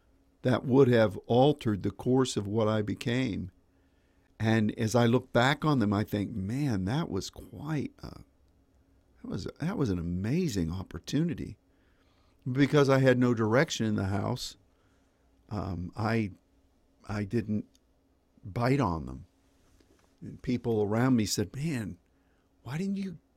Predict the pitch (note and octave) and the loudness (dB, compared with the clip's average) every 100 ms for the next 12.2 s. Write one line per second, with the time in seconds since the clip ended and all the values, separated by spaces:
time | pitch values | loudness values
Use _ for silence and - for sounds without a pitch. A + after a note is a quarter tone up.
0 | - D#3 A3 D3 G2 - G2+ C#3 F#3+ G3+ | -8 -4 -2 -2 -4 -10 -10 -6 -4 -2
1 | E3+ - - F#3+ G#3+ - C#2+ - - _ | -4 -6 -6 -6 -6 -8 -8 -10 -20 _
2 | _ _ _ _ _ _ _ _ A2 G#2+ | _ _ _ _ _ _ _ _ -6 -2
3 | A2+ B2 A2+ - A#2+ - - _ _ _ | 0 0 -2 -2 -4 -4 -14 _ _ _
4 | - C#3+ D#3+ - B2 G#2+ G#2+ G2+ - A2 | -2 2 2 0 -2 0 -2 -4 -4 -4
5 | G2+ - _ - A3+ A2 G2 - _ _ | -4 -6 _ -10 -6 -4 -6 -8 _ _
6 | _ _ _ - A2 A2+ A#2+ A2 A#2 B2 | _ _ _ -6 -2 0 0 2 2 2
7 | A2+ A2 G#2 - - _ _ _ - C#3+ | 2 0 -4 -8 -14 _ _ _ 0 2
8 | C#3+ - D3 C3+ D3+ E3+ A#2+ F#2+ C3+ C3 | 2 2 4 4 4 2 0 -2 0 2
9 | A#2+ A#2+ D3 C#3 C3 C#3+ B2+ G2+ G2+ A2+ | 2 4 4 4 2 0 -2 -4 -4 0
10 | C3 G2+ F2+ - _ _ _ _ _ _ | 2 0 -2 -10 _ _ _ _ _ _
11 | _ _ - G#2 - A2+ F#2+ A2+ A#2+ A2+ | _ _ -12 -8 -4 -4 -2 -2 0 0
12 | A2 B2 | -2 -6